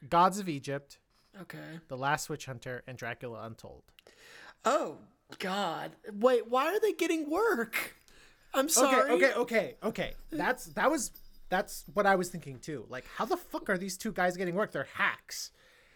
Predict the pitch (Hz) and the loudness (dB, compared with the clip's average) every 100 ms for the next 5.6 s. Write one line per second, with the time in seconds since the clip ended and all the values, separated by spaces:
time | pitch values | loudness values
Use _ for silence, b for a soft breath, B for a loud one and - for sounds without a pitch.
0 | b b _ 180 170 147 254 320 233 196 | b b _ -2 -2 0 2 2 2 -2
1 | - 170 170 160 165 190 165 160 147 175 | -4 0 2 2 0 -4 -4 -12 -8 -6
2 | 226 202 _ _ _ - 165 156 180 214 | -6 -8 _ _ _ -4 -4 0 0 0
3 | 208 190 185 175 156 113 147 - 139 120 | 0 -2 0 0 0 -4 -8 -8 -8 -6
4 | 120 131 131 139 160 151 135 135 139 - | -8 -6 -8 -4 -4 -4 -4 -4 -6 -12
5 | - 120 127 135 151 156 | -12 -10 -8 -6 -6 -8